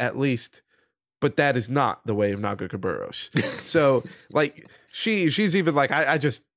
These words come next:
Speaker 1: like, get out of here. Like, just don't, we, 'cause if I put you through the test, you're gonna die.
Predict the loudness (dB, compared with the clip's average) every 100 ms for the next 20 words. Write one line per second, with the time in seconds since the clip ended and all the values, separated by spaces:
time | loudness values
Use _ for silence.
0 | _ -6 -4 -2 0 2 0 -2 -4 -4
1 | -4 -6 -4 -4 0 2 0 -4 _ _
2 | _ -10 -10 -8 -4 0 0 -2 -2 -2
3 | 0 -4 -4 -4 -2 -2 -4 -4 -4 -4
4 | -2 -2 -4 -6